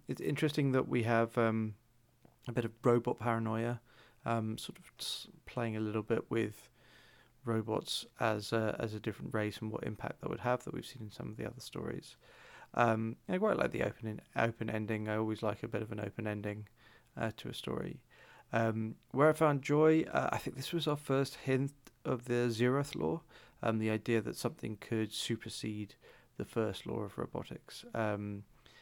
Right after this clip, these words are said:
and, um, yeah, no, I just, it was a, it's a fun story. It's a little bit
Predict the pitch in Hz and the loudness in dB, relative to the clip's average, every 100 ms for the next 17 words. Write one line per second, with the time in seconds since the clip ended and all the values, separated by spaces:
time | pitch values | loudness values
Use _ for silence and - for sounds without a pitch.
0 | - - _ - 107 107 110 110 120 110 | -20 -20 _ -4 -2 0 0 0 2 2
1 | 107 107 101 98 _ _ _ _ - - | 2 0 -6 -10 _ _ _ _ -20 -20
2 | _ _ _ - 135 107 120 117 127 - | _ _ _ -6 -4 -4 -6 -4 -4 -6
3 | - - _ - 202 - - - - - | -10 -12 _ -2 -2 -2 -4 -4 -8 -2
4 | 202 190 - 160 156 160 160 151 120 123 | 2 2 4 4 4 2 2 2 0 -2